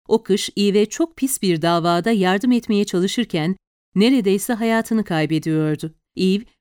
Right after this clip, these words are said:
Louis'in kan kırmızısı gece elbisesine baktı. "Ev muayenesinden mi?"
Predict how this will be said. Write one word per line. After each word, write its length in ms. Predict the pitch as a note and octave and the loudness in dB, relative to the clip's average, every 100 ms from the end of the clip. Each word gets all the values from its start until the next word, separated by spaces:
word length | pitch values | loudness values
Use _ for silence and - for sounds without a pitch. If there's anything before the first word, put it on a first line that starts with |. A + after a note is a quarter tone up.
| G#3+ | 0
Louis'in 500 | C4+ B3+ F3+ E3+ F#3+ | 4 4 2 -2 -4
kan 320 | - C4+ F4 | -2 -2 -2
kırmızısı 640 | - C4+ G#3+ G3+ G3+ - B3 | -2 0 0 0 0 0 -2
gece 340 | E3+ F#3+ D#4+ | 2 0 2
elbisesine 720 | C#4+ G#3+ G#3 A3 - G3 E3+ | 0 -2 -2 -2 0 0 0
baktı. 420 | D#3 D#3+ - D#3 _ _ _ _ F#3+ | -2 -6 -8 -10 _ _ _ _ 2
"Ev 260 | G#3 D4 | 2 2
muayenesinden 960 | E4+ D#4 D4 C4 A3+ - F#3+ F3+ F3 E3 | 0 2 2 2 2 0 0 0 0 0
mi?" 200 | D#3+ | -2